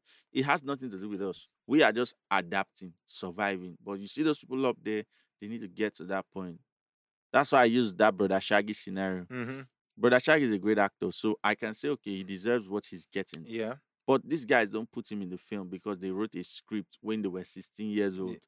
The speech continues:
Speaker 2: Hmm.
Speaker 1: that they will put one Brother Shaggy guy. It's just because he's popular.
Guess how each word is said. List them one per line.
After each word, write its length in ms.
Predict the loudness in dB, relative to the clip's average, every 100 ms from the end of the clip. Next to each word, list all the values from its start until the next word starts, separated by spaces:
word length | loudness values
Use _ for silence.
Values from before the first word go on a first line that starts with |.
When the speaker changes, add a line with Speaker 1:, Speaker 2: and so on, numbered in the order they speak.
| -20 -20 -14
Speaker 2:
Hmm. 60 | -10
Speaker 1:
that 140 | -4
they 40 | -4
will 140 | -4
put 240 | -8 -12
one 140 | -10 -12
Brother 240 | -10 -12
Shaggy 300 | -12 -10 -8
guy. 140 | -8 -8
It's 120 | -2
just 160 | -2 -2
because 240 | -8 -10
he's 160 | -12 -16 _
popular. 420 | -16 -12 -12 -12